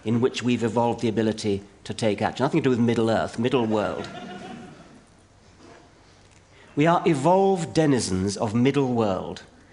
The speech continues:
and that limits what we are capable of imagining.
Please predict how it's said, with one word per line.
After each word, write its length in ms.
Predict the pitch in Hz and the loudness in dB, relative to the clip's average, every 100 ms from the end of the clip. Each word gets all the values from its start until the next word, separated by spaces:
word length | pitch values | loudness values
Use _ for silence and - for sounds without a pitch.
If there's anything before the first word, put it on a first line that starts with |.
| - - | -12 -4
and 140 | 127 | 0
that 180 | 156 147 | 0 2
limits 460 | 160 190 101 - | 2 4 2 -2
what 180 | 120 113 | -4 -2
we 100 | 131 | -2
are 60 | 123 | -2
capable 640 | - 202 190 165 151 147 135 | -2 -2 -2 -2 -2 -2 -6
of 180 | 127 - | -10 -6
imagining. 640 | 113 110 110 98 90 85 | -4 -2 -2 -4 -12 -16